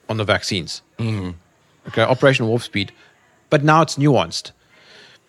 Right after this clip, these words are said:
Speaker 1: Because I don't believe that he sat around a table with, with his advisors and, and said, "I'm gonna try and kill Americans." I don't think so.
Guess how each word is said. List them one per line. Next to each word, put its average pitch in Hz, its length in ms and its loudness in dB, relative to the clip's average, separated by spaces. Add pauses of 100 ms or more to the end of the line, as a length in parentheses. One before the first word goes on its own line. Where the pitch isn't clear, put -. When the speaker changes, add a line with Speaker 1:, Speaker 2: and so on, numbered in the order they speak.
(300)
Speaker 1:
Because 151 260 2
I 160 140 2
don't 196 220 2
believe 143 540 -2 (1120)
that 127 400 0 (360)
he 131 500 0
sat - 420 0 (460)
around 120 760 -2
a - 40 -20
table 123 360 0
with, - 300 -6
with 104 180 -6
his 95 320 -8
advisors 113 720 -2 (140)
and, 98 420 -4 (100)
and 95 120 -12
said, 104 200 -2 (520)
"I'm 123 140 0
gonna 120 180 0
try - 180 -4
and 104 140 -6
kill 113 160 0
Americans." 90 580 -4 (840)
I 113 60 2
don't 123 160 2
think 104 140 -4
so. - 180 -6